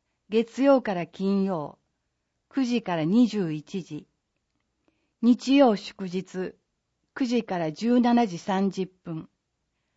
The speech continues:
申し込み問い合わせ、大阪市人権啓発相談センタ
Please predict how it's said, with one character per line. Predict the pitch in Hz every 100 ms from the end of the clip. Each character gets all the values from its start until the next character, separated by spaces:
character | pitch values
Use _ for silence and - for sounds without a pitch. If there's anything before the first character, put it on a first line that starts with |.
| _ _ _
申 | 214 254
し | -
込 | 262
み | 247 247
問 | 226 220
い | 214
合 | 214
わ | 214
せ、 | 208 196 - - _ _ _ _ _
大 | 226 262
阪 | 262 254 247
市 | 214 156 156
人 | - 226 254
権 | 254 247 247
啓 | 247 233
発 | 233 226 -
相 | - 220 220
談 | 214 214
セ | - 196
ン | 180
タ | 160 151 -